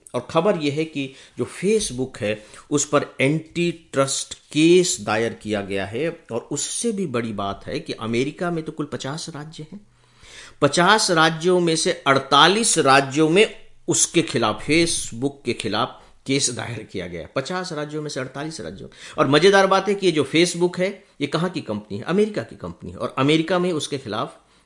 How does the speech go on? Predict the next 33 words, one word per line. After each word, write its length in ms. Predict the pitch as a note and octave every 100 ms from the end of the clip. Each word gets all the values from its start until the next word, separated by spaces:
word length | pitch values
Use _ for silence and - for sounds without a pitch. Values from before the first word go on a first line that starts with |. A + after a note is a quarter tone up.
| _ B2
केस 360 | B2+ B2+ -
दायर 280 | G#2+ G2+ G2
किया 280 | F#2+ D#2 D#2
गया 220 | - -
है। 220 | - _ _ _ _ _ _ _ _ _ _ _ - - - -
Basically, 360 | D3+ F3 B3 A#3+
ये 120 | A3+
जो 100 | F#3+
केस 400 | - F#3 A3+ F#3
दायर 260 | C#3 C#3+ B2+
किया 260 | C3 A#2
गया 220 | A2+ A2+ A2
है, 160 | B2+
वो 140 | C#3+ C#3
इस 160 | -
बात 320 | A2 E3 G3 D3+
को 60 |
लेकर 300 | B2+ A#2+ A2+
के 160 | G#2 A2
है 160 | C3
कि 140 | D#3+ D3
ये 100 | B2+
जो 180 | G#2+ G2+ -
Facebook 560 | G3 G#3+ - A#2 A2+ -
है, 300 | G#2 C3 - - - -
ये 300 | B2+ G#3+ F3
basically 500 | C#3+ C#3 F3 G3 F#3+
जो 180 | D#3+ C#3+
बाजार 680 | A2 G#2+ G#2+ A2 D3 F#3 G3+
है, 140 | D#3+
इस 280 | D#3 C#3 -
बाजार 640 | G2+ A2+ A#2+ C3 D#3+ -
से 380 | F#3+ - D3+ D#3+